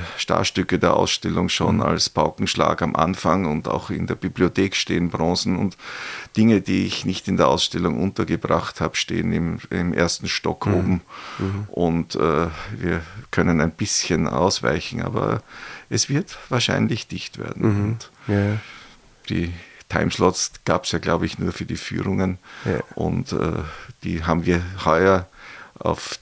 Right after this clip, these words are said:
Speaker 1: die Zeit vor der Öffnung verlegt, weil in der Ausstellung selbst zu führen, ich hab sehr oft geführt selbst, es ist immer so ein Unterfangen, man soll zehn erlesene Gäste führen und endet dann mit fünfunddreißig Menschen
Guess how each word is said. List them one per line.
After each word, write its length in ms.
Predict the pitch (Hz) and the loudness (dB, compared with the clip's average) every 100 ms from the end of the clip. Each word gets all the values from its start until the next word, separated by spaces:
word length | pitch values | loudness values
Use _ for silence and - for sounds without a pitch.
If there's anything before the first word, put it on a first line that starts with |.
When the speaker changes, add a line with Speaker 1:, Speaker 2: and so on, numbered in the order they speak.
| - | -10
Speaker 1:
die 140 | 87 | -6
Zeit 280 | - 71 - | 0 2 2
vor 240 | - 92 | -2 0
der 100 | 98 | 2
Öffnung 400 | 76 95 - 98 | 2 2 0 -4
verlegt, 540 | - 90 85 92 - - | -2 -2 0 0 -2 -2
weil 160 | 82 | -2
in 260 | - 95 101 | 0 0 2
der 140 | 87 | 2
Ausstellung 460 | 87 90 - 85 85 | 2 0 -2 -2 -2
selbst 400 | - 87 - - | -2 -2 -4 -6
zu 80 | - | -6
führen, 320 | - 82 85 | -2 0 0
ich 160 | - | 0
hab 160 | 85 - | -2 -4
sehr 260 | - 87 - | -2 0 0
oft 260 | - - | -2 -8
geführt 380 | - - 87 90 | -10 -6 -2 -2
selbst, 440 | - 82 - - - - - - - - | 0 -2 -2 -6 -10 -16 -14 -12 -14 -14
es 140 | - 85 | -12 -6
ist 160 | - | -2
immer 220 | 95 92 | 2 2
so 100 | 87 85 | 4 2
ein 120 | 85 | 2
Unterfangen, 640 | 87 73 - 78 98 90 | 2 -2 0 0 2 2
man 80 | 82 | 2
soll 320 | - 82 82 | 0 -2 -2
zehn 240 | - 87 90 | 0 -2 2
erlesene 540 | 87 82 85 85 82 | 2 2 2 2 0
Gäste 360 | 85 80 - 87 | 0 0 0 -4
führen 300 | - 87 87 | -4 -2 0
und 140 | 80 | 0
endet 380 | - 80 82 - | 0 0 -2 -2
dann 140 | 82 82 | -2 -2
mit 140 | 82 | -2
fünfunddreißig 840 | - 90 - 87 - - - - | -2 -2 -2 -2 0 -2 -2 -2
Menschen 480 | 90 76 92 - 90 | -2 0 0 0 -2